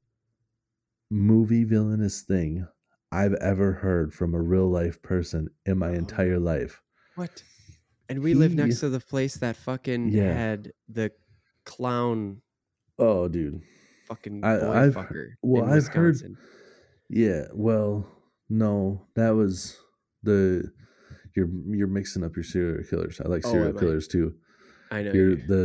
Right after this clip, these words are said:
Speaker 1: the, the Wisconsin guy was, um, uh,
Speaker 2: Well, Dahmer was over there too.
Speaker 1: Dahmer, Dahmer.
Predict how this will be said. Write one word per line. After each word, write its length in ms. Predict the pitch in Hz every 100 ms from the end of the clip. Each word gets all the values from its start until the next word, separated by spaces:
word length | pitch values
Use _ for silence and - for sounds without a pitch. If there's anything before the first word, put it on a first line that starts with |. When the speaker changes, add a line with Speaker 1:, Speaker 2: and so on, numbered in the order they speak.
| 90
Speaker 1:
the, 60 |
the 120 | 80 92
Wisconsin 560 | 85 - 98 95 90
guy 420 | 90 85 82 85 85 -
was, 580 | 87 82 78 80 - - -
um, 640 | 82 78 73 73 73 85 - _ _ _ _ _ _ _
uh, 760 | 92 87 76 71 71 62 55 - - - - _ _ _ _ _ _ _ _ _ _ _ _ -
Speaker 2:
Well, 220 | 110 101
Dahmer 420 | 143 113 113 92 98
was 160 | 101
over 220 | 107 101
there 120 | 101 101
too. 60 |
Speaker 1:
Dahmer, 640 | 120 135 123 87 82 - -
Dahmer. 540 | 110 120 101 73